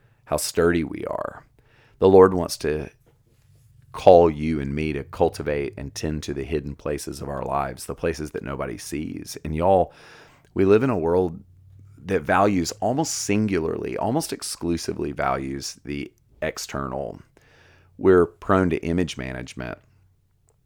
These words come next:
We're prone to cultivating a picture of ourselves that may or may not even be true because it's what people see. And yet here we see again and again this metaphor pressed out in the Bible that trees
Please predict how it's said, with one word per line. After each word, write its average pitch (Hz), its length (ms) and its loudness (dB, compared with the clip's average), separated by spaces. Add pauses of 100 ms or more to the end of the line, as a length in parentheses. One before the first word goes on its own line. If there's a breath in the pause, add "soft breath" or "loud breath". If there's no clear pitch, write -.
(260)
We're 95 100 2
prone 87 440 0
to 60 440 -8
cultivating 71 640 -2
a 65 60 -14
picture - 440 -6
of 80 80 -6
ourselves - 540 -6
that - 140 -10
may 87 180 -6
or 87 80 -6
may 87 140 -4
not 87 160 -4
even 85 200 -6
be 76 140 -10
true - 680 -6 (340 soft breath)
because 82 240 -4
it's 78 180 -6
what - 160 -2
people - 280 -8
see. - 580 -6 (880 soft breath)
And 90 140 2
yet 85 200 -2
here 110 300 0
we 82 320 -2 (340 loud breath)
see 101 340 2
again 85 340 0
and 85 100 0
again 78 360 -4
this 78 200 -10
metaphor 85 560 -4
pressed - 340 -4
out 73 200 -2
in - 60 -16
the 69 60 -10
Bible 76 420 -4
that - 240 -10
trees 95 680 -4